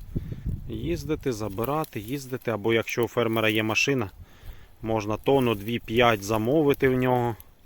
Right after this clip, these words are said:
Він нам привезе, вивале. Ну, коротше, треба таким питанням займатись більш глибоко. Може, хто дивиться,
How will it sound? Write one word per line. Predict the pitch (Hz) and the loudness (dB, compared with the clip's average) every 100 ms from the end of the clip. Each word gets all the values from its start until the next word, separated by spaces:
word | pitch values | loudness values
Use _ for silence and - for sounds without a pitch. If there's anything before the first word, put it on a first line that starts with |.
| - - - - - | -20 -20 -20 -16 -4
Він | 113 110 | -2 0
нам | 107 | -2
привезе, | 98 110 104 98 117 123 | -2 -2 0 0 2 4
вивале. | 120 131 110 104 | 4 4 4 2
Ну, | 131 | 0
коротше, | 151 143 113 - 107 - - - - - - - - - - - | 0 2 2 0 -10 -14 -18 -16 -16 -18 -20 -20 -20 -20 -18 -10
треба | 120 123 113 117 110 | -2 -2 0 -2 -2
таким | 120 - 120 - - - - | -6 -4 -4 -4 -18 -20 -8
питанням | 123 - 113 110 110 | -6 -2 -2 0 -2
займатись | 107 113 107 101 101 | 0 0 0 -4 -8
більш | 95 107 98 | -4 -4 -4
глибоко. | 101 98 90 90 110 | -4 -6 -6 -8 -4
Може, | 139 117 | -2 -2
хто | 104 - | -4 -6
дивиться, | 101 113 104 - 98 | -2 0 0 -6 -14